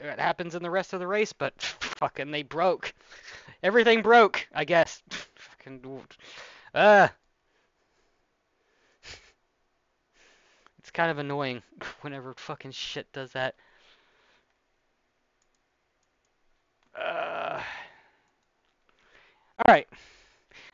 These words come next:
Uh, safety rating change, uh, plus twenty-two.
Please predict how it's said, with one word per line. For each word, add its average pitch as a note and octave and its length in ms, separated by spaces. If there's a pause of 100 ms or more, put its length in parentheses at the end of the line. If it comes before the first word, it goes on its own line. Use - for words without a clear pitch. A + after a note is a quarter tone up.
Uh, F3+ 180
safety B3 400
rating A#3 540 (580)
change, G3+ 560 (560)
uh, D#3+ 640
plus - 300
twenty-two. F3 600